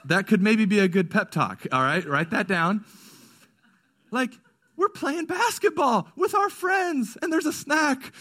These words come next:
and our families are cheering. It's like, this is fun. This is great. But no, this is how us as Christians can sometimes be.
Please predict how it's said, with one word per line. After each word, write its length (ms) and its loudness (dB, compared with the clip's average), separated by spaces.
and 140 2
our 80 2
families 420 -2
are 100 -2
cheering. 280 -4
It's 100 -8
like, 200 -2
this 180 -2
is 160 -8
fun. 600 -2
This 160 -4
is 160 -2
great. 500 0
But 120 -4
no, 180 0
this 180 -2
is 400 -10
how 400 -10
us 180 -12
as 140 -8
Christians 540 -8
can 180 -8
sometimes 540 -10
be. 320 -14